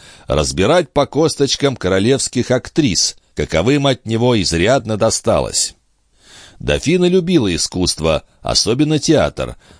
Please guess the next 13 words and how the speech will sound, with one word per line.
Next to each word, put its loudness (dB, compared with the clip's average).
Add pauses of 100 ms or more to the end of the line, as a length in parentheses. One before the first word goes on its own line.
Она 0
подобрала 2
полный 0
костюм 0
Клитемнестры 0
для 2
мадемуазель 0
Рокур, 0 (300)
посему 0
она 0
не -2
просто 0
снисходительно, -2